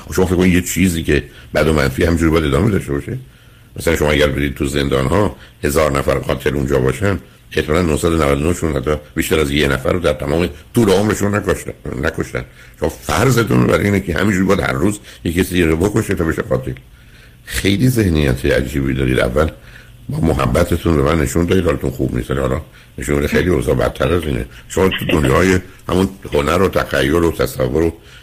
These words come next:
چی باید داشت و به قول معروف، ای بسا شما خودتون تو قله‌ها برای خودتون حالت شیدایی رو دارید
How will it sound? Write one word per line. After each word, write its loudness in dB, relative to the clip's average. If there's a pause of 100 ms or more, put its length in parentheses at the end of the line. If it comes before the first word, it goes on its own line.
(160)
چی -6
باید 2 (600)
داشت -2
و 2
به -2
قول 0
معروف، 0 (680)
ای 0
بسا 0
شما 0
خودتون 0
تو -6
قله‌ها 0
برای 2
خودتون -2
حالت -2
شیدایی 0
رو 0
دارید 0